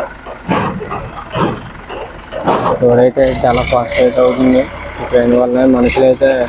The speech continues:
పొద్దున్న నడితే సాయంత్రం అవుద్ది అనమాట బండి. ఈ క్రేన్ వల్ల అయితే పొద్దున్న అయితే ఎత్తాం బండి. ఇప్పుడైతే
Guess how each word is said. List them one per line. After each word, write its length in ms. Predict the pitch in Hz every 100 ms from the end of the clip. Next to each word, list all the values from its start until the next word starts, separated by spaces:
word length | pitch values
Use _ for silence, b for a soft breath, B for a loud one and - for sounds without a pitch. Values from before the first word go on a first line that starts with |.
| - - - - -
పొద్దున్న 280 | 123 120 131
నడితే 200 | 123 120 131
సాయంత్రం 320 | 131 127 127 120
అవుద్ది 200 | 123 131
అనమాట 260 | 131 127 127 127
బండి. 260 | 123 262 - - - - - - -
ఈ 60 | 135
క్రేన్ 260 | 127 131 127
వల్ల 160 | 135 135 139
అయితే 180 | 147 143 131 139
పొద్దున్న 400 | 127 135 139 135
అయితే 160 | 139 131
ఎత్తాం 220 | - 139 139
బండి. 260 | 135 139 - - - - - - - - - -
ఇప్పుడైతే 420 | 123 123 120